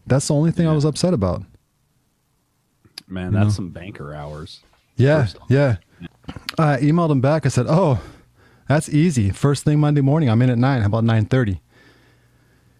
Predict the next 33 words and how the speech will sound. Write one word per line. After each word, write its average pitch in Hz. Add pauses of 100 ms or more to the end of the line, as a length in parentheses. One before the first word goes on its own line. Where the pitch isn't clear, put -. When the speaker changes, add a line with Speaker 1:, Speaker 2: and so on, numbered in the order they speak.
(180)
Speaker 1:
And, 120
uh, 107 (380)
Speaker 2:
<laughs> -
Speaker 1:
uh, 110
nothing. 107
So -
I 117
see 156
him 151
on 127
the 117
way 117
back. 131
I 113
say, 120
"Hey, 135
did 104
you 117
get 117
my 110
email?" 131 (440)
He -
said, 170
"Yeah, 170
I 170
got 139
it. 139 (160)
Let's 127
go 135
talk." 123
I -
said, 117
"Okay." 104